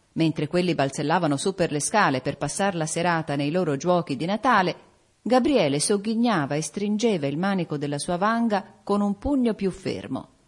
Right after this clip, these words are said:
pensando di rosolia, scarlattine,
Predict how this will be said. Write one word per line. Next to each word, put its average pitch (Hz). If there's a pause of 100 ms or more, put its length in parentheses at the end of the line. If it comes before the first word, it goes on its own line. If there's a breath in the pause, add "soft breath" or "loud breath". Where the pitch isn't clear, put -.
(260)
pensando 143
di 127
rosolia, 127 (280)
scarlattine, 139